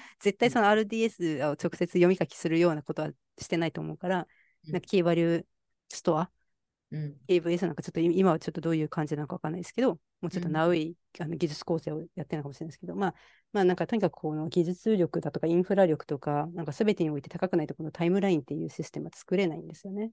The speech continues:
Speaker 2: あー、まあ、多分なんか構成的にはさ、
Speaker 1: うん。
Speaker 2: 多分結構なんかいろんなさ、こう、企業のインターンとかさ、
Speaker 1: うん。
Speaker 2: なんかそういうのでさ、ツイ-、Twitter作ってみようってやるじゃん。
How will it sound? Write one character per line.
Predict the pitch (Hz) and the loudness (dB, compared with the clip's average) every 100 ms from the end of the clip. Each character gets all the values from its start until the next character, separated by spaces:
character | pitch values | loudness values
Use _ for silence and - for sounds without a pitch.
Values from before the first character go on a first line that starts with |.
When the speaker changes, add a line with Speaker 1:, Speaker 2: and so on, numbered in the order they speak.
| - | -10
Speaker 2:
あ | 135 135 | -10 -10
ー、 | 135 - | -12 -6
ま | - | 4
あ、 | |
多 | 440 | 6
分 | 392 190 180 | 8 6 2
な | |
ん | 185 | -4
か | 156 | -4
構 | - 403 508 508 254 | 6 8 8 8 6
成 | 240 | 6
的 | 175 | 2
に | 233 | 0
は | 160 | 0
さ、 | - 160 139 _ - | -2 -4 -4 _ -6
Speaker 1:
う | |
ん。 | 180 | -4
Speaker 2:
多 | |
分 | 156 | -4
結 | 349 359 | -4 0
構 | 202 175 | 2 2
な | 165 | 0
ん | |
か | 143 | -4
い | - 208 | 0 2
ろ | 269 | 2
ん | 269 | 0
な | 277 | 0
さ、 | 269 196 | -2 -6
こ | 170 147 139 135 139 | -6 -8 -6 -6 -8
う、 | |
企 | - 202 | -4 -2
業 | 156 | -2
の | 139 | -2
イ | 156 | -2
ン | 175 | -2
タ | 185 170 | -2 -2
ー | |
ン | 143 | -4
と | - | -10
か | 131 | -12
さ、 | 143 131 - _ _ 208 | -10 -10 -12 _ _ -8
Speaker 1:
う | |
ん。 | 180 165 | -8 -8
Speaker 2:
な | 165 | -12
ん | 160 | -14
か | |
そ | - 165 | -12 -8
う | 156 | -6
い | 156 | -4
う | |
の | 147 | -6
で | 123 | -8
さ、 | 127 135 120 _ _ _ _ _ _ _ _ _ | -8 -10 -10 _ _ _ _ _ _ _ _ _
ツ | - - | -10 -10
イ-、 | - _ _ - | -10 _ _ -6
Twitter | - 202 - 131 | -4 -2 -2 -4
作 | - 156 | -4 -12
っ | |
て | - 127 | -6 -6
み | |
よ | 101 | -6
う | |
っ | - | -10
て | - - | -12 -4
や | 143 | 0
る | 170 | 0
じ | |
ゃ | |
ん。 | - | 0